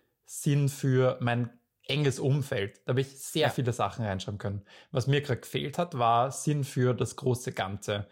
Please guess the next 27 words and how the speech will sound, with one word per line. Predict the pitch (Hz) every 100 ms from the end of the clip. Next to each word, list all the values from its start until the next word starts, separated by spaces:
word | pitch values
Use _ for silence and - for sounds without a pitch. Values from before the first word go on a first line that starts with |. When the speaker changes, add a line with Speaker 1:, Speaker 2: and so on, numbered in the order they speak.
| - _
Speaker 1:
Da | 139
konnte | - 139 139
Speaker 2:
Ja. | 131
Speaker 1:
ich | -
eine | 123 131 175
Sache | 175 139 - 135
schnell | - 143 135 156 175
reinschreiben. | 151 160 170 156 160 190 220 - _ _ _ _
Ja, | - 127 135
meinen | 165 151 143
Job | - 139 131 -
könnte | - 131 -
man | 139 127
jetzt | 120 - -
auch | 107 135 127
noch | 156
irgendwie | 160 143 143 135 143 127
rein | 123 123
argumentieren. | 131 127 139 135 127 135 139 143 139
Speaker 2:
Ja, | 139 135 143 160 - -
aber | 170
es | 196
ist | 202
trotzdem | 220 247 196
Speaker 1:
So. |
Speaker 2:
ein | 156
Job. | 151 120 -